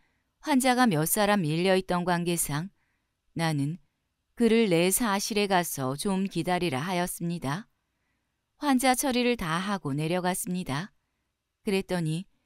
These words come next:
그는 나를 기다리지 않고 돌아가 버렸습니다.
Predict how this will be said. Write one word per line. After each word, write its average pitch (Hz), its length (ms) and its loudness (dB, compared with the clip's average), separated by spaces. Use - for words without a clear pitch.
그는 233 320 6
나를 180 340 2
기다리지 196 560 0
않고 165 500 -4
돌아가 180 400 0
버렸습니다. 175 800 -4